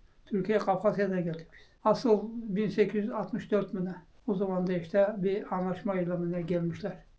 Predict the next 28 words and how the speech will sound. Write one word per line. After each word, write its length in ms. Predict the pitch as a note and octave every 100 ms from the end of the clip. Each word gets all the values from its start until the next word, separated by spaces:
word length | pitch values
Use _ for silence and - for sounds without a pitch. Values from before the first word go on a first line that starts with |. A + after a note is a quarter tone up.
| -
Gelebilen 540 | A#3+ G#3 F#3 F3+ G3 F3
geldi. 320 | F3 D#3+ - - - _ _ - - _ -
Dünyaya 400 | A3+ A#3 A#3+ G#3
dağıldılar 520 | G#3+ A3 G#3+ A#3+ G#3
işte. 300 | F3+ - A3
Elli 300 | A#3 G#3+ G#3+
dört 220 | B3 A#3+
ülkede 420 | A3 F#3 G3+ A3 A3
Çerkes 400 | G3+ F#3 F3+ F#3
var. 120 | - - - _ -
Dünyada 400 | G#3+ A3 A3 A#3
en 240 | A#3+ A#3+
çok 240 | A3 A3 -
Çerkes 420 | G#3+ F#3 A#3+ -
Türkiye'de 460 | G#3+ - G3+ F#3
var. 160 | F3 E3 - - - _
Türkiye'de 480 | - G3+ G3+ A3 A#3+
de 60 | A#3+
Samsun'da 600 | - G#3 - A3 F#3+ F3
var. 100 | E3+ - - _ _ -
Samsun'da 640 | - A#3 A#3 G#3+ A3+ G#3+
birisi 200 | G#3+ G3
gelince 320 | G#3+ G#3+ A#3
buraya 200 | G#3+ A3
yönlendiriyorlar. 760 | G#3+ G3 G3 E3+ E3+ E3 D#3+ - - - _ _ - -
Çerkes'i 500 | - G3 G#3+ F#3 G#3
bilen 220 | G3+ G#3
az. 220 | A#3 G#3